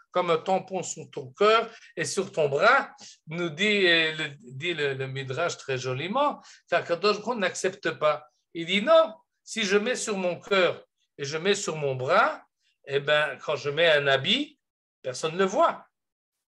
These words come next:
Mais non, mais toi, tu, je vais te graver ton nom sur la paume de mes mains. Et sur la paume des mains,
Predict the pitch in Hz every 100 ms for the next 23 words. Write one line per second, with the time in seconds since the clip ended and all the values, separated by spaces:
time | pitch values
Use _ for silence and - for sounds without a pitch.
0 | _ _ _ _ _ _ _ 135 180 190
1 | 277 294 208 180 170 254 262 254 208 180
2 | 240 233 208 170 196 233 254 - 196 196
3 | 262 302 - _ _ - 233 214 196 -
4 | 277 254 214 226 220 226 285 294 151 -
5 | _ - 185 190 220 220 196 240 262 262
6 | 202 202 202 247 320 339